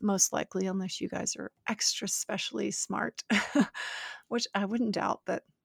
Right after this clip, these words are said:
I didn't know this. So here's what I learned. I learned that we had three phases of water, liquid, solid, and vapor, right? Liquid, solid, and vapor. But this fourth phase of water is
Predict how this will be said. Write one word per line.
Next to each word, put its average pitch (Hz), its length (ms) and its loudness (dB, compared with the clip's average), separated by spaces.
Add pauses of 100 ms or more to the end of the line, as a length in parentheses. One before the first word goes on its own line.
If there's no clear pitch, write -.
(180)
I 196 160 2
didn't 185 260 -2
know - 140 -6
this. - 300 -8
So - 160 -4
here's 262 260 4
what 233 120 6
I 196 140 8
learned. - 340 -6 (260)
I 226 140 8
learned 247 240 8
that 220 160 4
we 233 100 6
had 196 380 0 (720)
three 233 220 4
phases 180 460 0
of - 120 -4
water, - 340 0 (260)
liquid, 240 380 4
solid, 214 380 4
and 185 180 0
vapor, 185 400 0 (180)
right? 202 280 4 (200)
Liquid, 233 320 0
solid, 190 340 0
and 190 100 -2
vapor. - 240 -4 (440)
But 254 60 -4
this 247 180 8
fourth 269 420 6
phase 247 260 4
of 190 180 0
water 196 560 2 (320)
is 202 340 4